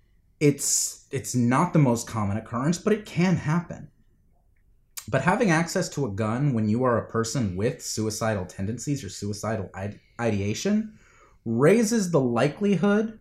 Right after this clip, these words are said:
of you succeeding in that suicide attempt exponentially. That is important to me, and I've shared this on the show before. I have had my own history with suicidal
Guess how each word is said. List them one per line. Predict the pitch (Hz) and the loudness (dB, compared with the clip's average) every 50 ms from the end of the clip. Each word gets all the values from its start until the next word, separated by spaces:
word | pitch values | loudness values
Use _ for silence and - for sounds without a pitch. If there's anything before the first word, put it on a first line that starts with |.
| _ _ _ _ _ _ _ _ - - _ _ _ _ _ _ _ _ | _ _ _ _ _ _ _ _ -20 -20 _ _ _ _ _ _ _ _
of | - 127 117 117 | 2 2 2 2
you | 120 135 165 156 | 4 4 4 4
succeeding | 156 - 147 120 - - - - 196 190 190 160 147 127 120 120 - | 4 2 -2 -2 -2 -2 0 2 2 4 6 6 6 6 6 4 2
in | 127 117 120 | 2 2 2
that | 120 120 117 - | 2 0 -2 -2
suicide | - - 139 127 120 - - 110 104 98 98 | -2 0 0 0 0 0 0 0 2 0 0
attempt | 98 - - 104 98 101 - - | -2 -4 -2 -2 -2 -2 -4 -8
exponentially. | - 104 - - - - 107 101 98 95 87 - - - - - - - - _ _ _ _ _ _ _ _ _ _ _ _ _ _ - - - _ _ _ _ _ _ - | -12 -10 -10 -10 -6 -2 0 0 0 0 -2 -4 -10 -14 -18 -20 -20 -20 -20 _ _ _ _ _ _ _ _ _ _ _ _ _ _ -20 -20 -20 _ _ _ _ _ _ -6
That | - 110 135 180 269 | -2 0 0 2 2
is | 320 240 | 2 2
important | 262 285 - - 339 381 - - 110 - | 2 2 2 2 0 -2 0 -2 -4 -4
to | - - | -2 -2
me, | 104 95 90 90 90 98 135 175 - _ _ _ _ _ _ _ _ _ _ - | -2 -2 -2 -4 -6 -8 -10 -10 -12 _ _ _ _ _ _ _ _ _ _ 0
and | - 160 | 2 4
I've | 190 196 185 | 4 2 2
shared | - - 190 185 165 | 4 6 6 6 4
this | 151 143 - 143 | 2 0 0 2
on | 123 117 | 2 2
the | 110 | 0
show | - - 110 104 95 | 0 0 0 0 0
before. | 87 - - - - - 78 76 85 113 147 - - _ _ _ _ _ - - | -2 -4 -8 -10 -10 -12 -10 -10 -10 -10 -10 -12 -14 _ _ _ _ _ -14 -4
I | - 123 | 2 4
have | 143 160 156 | 4 4 4
had | - - - - - 180 226 240 202 151 101 92 87 87 - - _ _ _ _ _ - | 0 -6 -6 -2 0 2 2 4 4 2 2 0 -4 -8 -12 -16 _ _ _ _ _ -6
my | 104 101 107 107 113 113 110 | -2 0 0 2 2 2 0
own | 104 104 101 | 0 0 0
history | 98 101 - 104 98 - - - - 85 87 87 | -2 -4 -6 -8 -8 -8 -8 -8 -8 -6 -6 -6
with | 85 87 90 | -6 -6 -8
suicidal | - - - 117 101 98 98 - 107 92 90 95 95 95 95 90 87 - | -8 -6 -4 -2 -2 -2 -2 -4 -4 -4 -4 -4 -4 -4 -4 -6 -8 -12